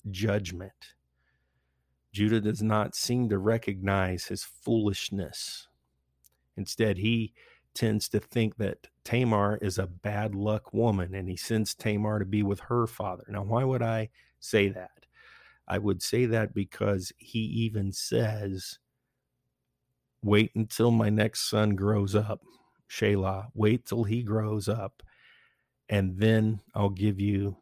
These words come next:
to him to marry." And then it even says in the scripture, "Lest my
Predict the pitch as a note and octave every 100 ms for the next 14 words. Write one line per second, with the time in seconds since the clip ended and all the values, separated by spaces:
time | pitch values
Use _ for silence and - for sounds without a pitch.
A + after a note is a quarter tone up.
0 | - A2 F#2 F#2 F#2 F#2+ - - F#2+ F#2+
1 | F#2 F2+ G2 - _ _ _ _ _ _
2 | _ _ _ _ _ _ - G#2 G2+ F#2+
3 | G2 G2 - G#2 G2 G2+ G2 - A2 G#2
4 | - F#2 F#2+ - _ _ _ _ _ -
5 | G2 G#2 G#2+ G#2+ - - - A2 G2 F#2+
6 | F#2+ G2 G2